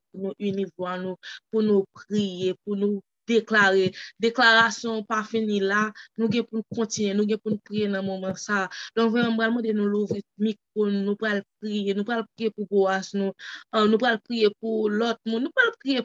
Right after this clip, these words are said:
pou nous. Et d'ailleurs, je pense que, euh, ouais, Ferdinand dit qu'elle va envoyer les points de prière et tout. Donc, vous pouvez voir les points de prière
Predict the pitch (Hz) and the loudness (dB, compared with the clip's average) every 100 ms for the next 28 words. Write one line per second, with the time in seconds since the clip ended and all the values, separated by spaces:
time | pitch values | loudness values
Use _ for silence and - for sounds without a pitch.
0 | - 220 220 220 233 233 226 - - - | -6 -8 -4 -2 0 0 0 -4 -12 0
1 | 226 247 240 247 - 254 - 240 233 196 | 4 6 4 2 -2 -6 -4 -4 -2 0
2 | 190 190 196 175 _ _ _ _ _ - | 0 2 2 0 _ _ _ _ _ -6
3 | - 214 226 220 208 214 202 202 196 202 | -2 0 0 -2 -2 -4 -2 -2 0 0
4 | 196 190 190 190 196 185 175 - 226 214 | 2 2 0 0 2 2 -2 -4 -2 0
5 | 208 - 226 208 208 208 208 202 - 226 | -2 -4 -4 0 2 2 0 -2 -2 -4
6 | 220 - - - 208 208 214 220 226 208 | -4 -8 -20 2 2 2 -2 -4 -2 0
7 | 208 196 - 220 214 - 220 208 202 196 | 0 0 -2 -6 -6 -8 -8 -2 2 4
8 | 202 202 | 4 2